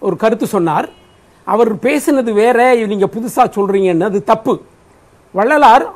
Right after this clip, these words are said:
ஆறு திருமுறைகள் என்று அவருடைய பாடல்கள் தொகுக்கப்பட்டிருக்கு. அவருடைய ஐந்தாவது திருமுறை வரை அவர் ஒரு சிவ வழிபாட்டாளராக இருந்துதான் பேசியிருக்கிறார்.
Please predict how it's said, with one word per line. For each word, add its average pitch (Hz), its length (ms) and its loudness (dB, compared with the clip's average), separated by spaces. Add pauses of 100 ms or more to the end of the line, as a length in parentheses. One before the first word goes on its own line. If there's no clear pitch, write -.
(200)
ஆறு 294 200 6 (120)
திருமுறைகள் 262 540 0
என்று 190 140 2
அவருடைய 226 380 0
பாடல்கள் 220 420 0
தொகுக்கப்பட்டிருக்கு. 208 640 -6 (880)
அவருடைய 262 380 2 (140)
ஐந்தாவது 311 500 2
திருமுறை 220 380 0
வரை 214 260 4 (520)
அவர் 277 240 2
ஒரு 262 220 4 (200)
சிவ 285 260 2
வழிபாட்டாளராக 233 920 0 (120)
இருந்துதான் 202 480 -2
பேசியிருக்கிறார். 226 600 -6